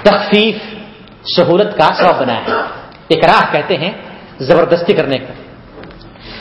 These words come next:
جیسے آپ کسی راستے سے جا رہے ہیں، خدا نہ خواستہ، لا سمح اللہ، اللہ ہمارے ساتھ ایسا،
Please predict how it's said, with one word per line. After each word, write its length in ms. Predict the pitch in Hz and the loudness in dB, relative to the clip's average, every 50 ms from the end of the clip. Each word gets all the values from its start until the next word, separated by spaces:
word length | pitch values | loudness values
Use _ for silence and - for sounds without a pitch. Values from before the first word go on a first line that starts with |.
| - - | -14 -6
جیسے 540 | - 131 214 254 - 302 311 294 277 277 269 262 - - - - - - - - - - | 0 2 2 2 2 2 2 4 4 4 2 0 -6 -12 -14 -16 -18 -18 -18 -20 -6 0
آپ 380 | - 185 233 285 311 - - - | 2 4 4 4 2 2 0 -2
کسی 200 | 247 190 240 247 | -2 0 2 2
راستے 300 | 226 214 196 - - 220 196 | 4 4 2 0 -2 -4 -4
سے 60 | 208 | -2
جا 200 | 165 139 180 196 | 2 4 4 4
رہے 180 | 190 160 143 147 | 4 2 0 -4
ہیں، 200 | 123 117 143 - - - - - - - - - - - - - - - - - - - - - - - - - | -6 -8 -8 -10 -12 -14 -16 -18 -20 -20 -20 -20 -20 -20 -20 -20 -20 -20 -20 -20 -20 -20 -20 -20 -20 -20 -8 -2
خدا 180 | 151 151 170 190 | 2 4 4 4
نہ 160 | 196 165 - | 2 0 0
خواستہ، 240 | 160 160 - - 151 | 0 -2 0 0 0
لا 180 | 147 170 160 | 0 0 0
سمح 160 | - 160 147 127 | -2 -4 -4 -4
اللہ، 180 | 135 135 135 160 | -2 0 2 2
اللہ 260 | 170 147 131 131 139 | 2 2 0 -2 -2
ہمارے 240 | 127 135 131 131 123 | -2 -2 -2 -2 -2
ساتھ 160 | 113 131 127 | -2 -2 -2
ایسا، 280 | 123 117 - - 123 | -2 0 0 -2 -2